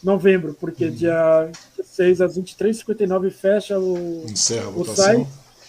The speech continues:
Speaker 1: É, encerra a votação, aí dia vinte e sete a gente vai fazer a tabulação, e aí no dia vinte e sete à noite a gente vai fazer uma grande live, um grande encontro.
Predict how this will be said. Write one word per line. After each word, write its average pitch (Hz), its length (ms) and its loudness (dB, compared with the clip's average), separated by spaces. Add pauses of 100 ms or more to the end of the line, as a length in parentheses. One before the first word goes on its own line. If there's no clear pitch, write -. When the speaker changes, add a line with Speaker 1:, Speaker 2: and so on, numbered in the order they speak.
(460)
Speaker 1:
É, 170 160 -4
encerra 185 300 2
a 196 40 4
votação, 196 500 0
aí 220 80 4
dia 202 160 2
vinte 220 180 -6
e 220 60 -6
sete 214 340 0
a - 20 2
gente 202 200 -6
vai 202 80 2
fazer 185 260 0
a 185 80 2
tabulação, 190 800 -2 (400)
e 196 60 6
aí 202 80 8
no 214 100 4
dia 208 140 4
vinte 220 260 -6
e 240 60 -4
sete 202 320 0
à 240 60 0
noite 233 520 4
a 214 60 2
gente 185 180 -4
vai 208 100 0
fazer 196 400 2
uma 190 220 -2
grande 208 320 2
live, 190 500 0
um 185 120 -6
grande 208 320 0
encontro. 208 560 -2